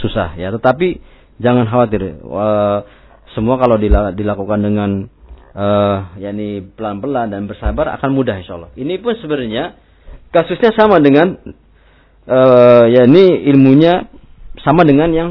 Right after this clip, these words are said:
sebelumnya, yakni ketika tasrif fi'il madi. Al-muttasil bidomir nasbin,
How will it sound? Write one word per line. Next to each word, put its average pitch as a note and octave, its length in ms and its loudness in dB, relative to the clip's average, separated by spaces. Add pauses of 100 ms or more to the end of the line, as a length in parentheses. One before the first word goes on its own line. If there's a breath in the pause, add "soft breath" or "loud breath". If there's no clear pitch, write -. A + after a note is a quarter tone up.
sebelumnya, E3 400 -6
yakni C#3+ 240 -6
ketika D3 320 -8
tasrif D#3 560 -10
fi'il C#3 160 -8
madi. G2+ 400 -10 (840)
Al-muttasil C3 640 -4
bidomir C3+ 480 0
nasbin, C#3 400 -8